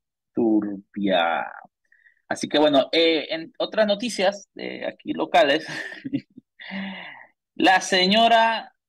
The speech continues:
Etelvina de Bonagas acepta el reto,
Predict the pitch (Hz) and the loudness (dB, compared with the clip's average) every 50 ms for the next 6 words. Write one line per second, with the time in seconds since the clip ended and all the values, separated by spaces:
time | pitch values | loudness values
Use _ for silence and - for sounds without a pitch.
0 | _ _ - 185 185 175 - _ 185 175 175 170 175 180 226 226 220 220 220 220 | _ _ -8 -6 -6 -6 -6 _ -2 0 0 -2 -2 -6 -10 -12 -12 -8 -6 -6
1 | 220 214 202 - - _ _ _ _ _ _ 214 _ _ _ _ _ _ _ _ | -6 -6 -6 -10 -14 _ _ _ _ _ _ _ _ _ _ _ _ _ _ _
2 | _ _ _ _ _ _ _ _ - 147 147 143 143 147 151 151 160 165 196 202 | _ _ _ _ _ _ _ _ -12 -8 -8 -6 -6 -6 -4 -4 -2 0 0 2
3 | 190 185 165 147 139 147 - - - - - - _ _ _ _ _ _ 113 120 | 2 2 2 0 0 -2 -4 -8 -16 -20 -20 -20 _ _ _ _ _ _ -14 -14
4 | 123 - - - 202 185 - - - _ 180 165 156 151 - - 123 123 117 120 | -14 -14 -8 -4 -2 -2 -2 -4 -4 _ 0 0 0 -2 -4 -4 -2 0 0 0
5 | 123 - - 143 127 104 - _ - - - _ | -2 -2 -2 -2 -2 -2 -6 _ -20 -20 -20 _